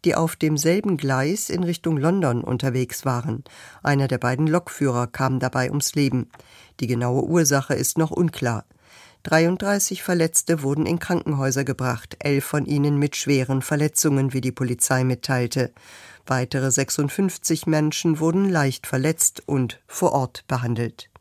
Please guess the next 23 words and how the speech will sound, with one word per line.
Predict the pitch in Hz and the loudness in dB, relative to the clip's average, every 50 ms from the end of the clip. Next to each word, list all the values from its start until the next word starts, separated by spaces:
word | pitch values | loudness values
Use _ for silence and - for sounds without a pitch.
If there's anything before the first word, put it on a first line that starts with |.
| _ _ _ _ _ _ _ _ _ - _ _ _ - - - - - - - _ _ _ _ _ _ _ _ _ _ _ _ _ | _ _ _ _ _ _ _ _ _ -20 _ _ _ -20 -20 -20 -20 -20 -20 -20 _ _ _ _ _ _ _ _ _ _ _ _ _
Bei | - 170 185 185 | 2 4 4 4
der | 180 196 196 196 202 196 | 4 4 4 4 2 0
Fußball-Weltmeisterschaft | - - - 240 254 - - - 226 214 208 175 170 170 165 - 160 156 156 156 - - 151 - - 151 - - | -2 -4 -4 -2 -2 -2 0 0 0 0 2 2 2 2 2 2 0 0 0 0 -2 -2 -2 0 0 -2 -2 -2
in | - 151 | -2 2
Nordamerika | 151 147 147 - 151 143 139 139 147 165 185 180 - 196 185 | 2 2 2 2 0 0 2 2 0 -2 -2 -4 -2 -4 -2
hat | 180 170 170 - | -2 -2 -2 -2
die | 160 | -2
Türkei | 143 - - 135 135 - - 165 147 156 190 214 226 - | -2 0 -2 -2 -2 -2 -2 0 0 2 2 0 0 0
auch | - 190 190 190 | -2 -2 -2 -2
ihr | - - 185 175 | -4 -4 -4 -4
zweites | - - - 156 147 143 - - 170 - - | -4 -2 0 0 0 0 0 -2 -4 -4 -2
Gruppenspiel | - 156 - - 131 127 - - 143 127 123 | -4 -6 -2 -2 -2 -2 -2 -2 -2 -2 -2
verloren. | - - 139 135 131 131 131 123 120 127 117 110 - _ _ _ - - - - - - - - _ - | -2 0 0 0 2 2 0 0 0 -2 -2 -2 -6 _ _ _ -20 -20 -20 -20 -20 -20 -20 -20 _ -2
Im | - 135 120 | 0 0 0
kalifornischen | - - 123 123 120 - - 151 156 160 165 160 - - 165 | 0 -2 -2 -2 -2 -2 0 2 2 4 2 2 0 0 -2
Santa | 165 - - 147 139 131 123 139 | -2 0 0 0 0 0 0 -4
Clara | - - - 143 139 143 156 160 175 180 | -6 -4 -2 0 0 0 2 0 0 -2
gewann | 180 180 165 131 131 127 127 131 117 - - | 0 0 0 0 2 2 2 2 -2 -2 -4
Paraguay | - 151 151 151 156 147 139 - 123 131 135 135 135 | -4 -2 -2 0 0 -2 -2 0 0 2 2 2 2
mit | 143 147 - - - | 0 -2 -2 -4 -4
eins | - 135 123 113 110 - - | -2 0 0 0 -2 -4 -4
zu | - - | 0 2
null. | 170 165 147 135 123 107 | 4 4 6 4 2 0